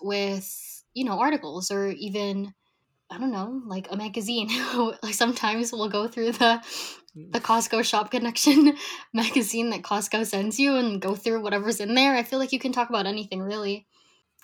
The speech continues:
I would, did you rate this? I think I would rate this a s-, eight out, seven out of ten. I think seven and, seven point five out of ten. That's my final rating.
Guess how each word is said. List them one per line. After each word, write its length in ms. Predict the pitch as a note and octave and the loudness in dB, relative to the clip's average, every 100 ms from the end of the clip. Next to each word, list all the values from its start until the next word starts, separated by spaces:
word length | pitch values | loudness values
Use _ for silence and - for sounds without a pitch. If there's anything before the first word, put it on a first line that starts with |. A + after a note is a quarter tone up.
| _ | _
I 140 | G3 | 2
would, 280 | A#3+ D4 A3 - _ _ - | 4 0 0 -8 _ _ -10
did 140 | A#3+ A#3 | -8 2
you 120 | E4+ | 2
rate 200 | G3 F#3+ | 2 -4
this? 380 | A#3 A#3+ - - _ _ - | -8 -8 -12 -14 _ _ -14
I 40 | |
think 200 | A#3 D4 | -2 0
I 80 | D4+ | 0
would 120 | C4 | -2
rate 200 | G3+ G3+ | -4 -6
this 180 | A3 G3 | -8 -6
a 160 | F#3 F3+ _ | -8 -8 _
s-, 320 | - - - - | -12 -12 -12 -6
eight 160 | G#3 G#3+ | -4 -2
out, 200 | G#3 - | -4 -6
seven 280 | - F4 | 4 6
out 120 | E4 A#3+ | 6 4
of 80 | |
ten. 140 | - E3 | 0 -8
I 80 | F#3 | -6
think 140 | C4+ | -6
seven 340 | - G#3+ G#3 | -4 -4 -4
and, 180 | G3+ - - _ _ | -6 -8 -18 _ _
seven 400 | - - E4+ G4 | -2 4 6 4
point 340 | F#4+ C4+ C4 - | 2 2 2 0
five 280 | - G#3+ G3+ | 0 2 4
out 160 | F#3 | 2
of 60 | F#3 | 0
ten. 280 | - F3+ F#3+ | -10 -14 -6
That's 200 | A3+ A3+ | -4 -4
my 140 | A3 G#3+ | -4 -6
final 340 | G3 F#3+ F#3+ | -4 -4 -6
rating. 320 | F3+ - E3+ | -10 -14 -16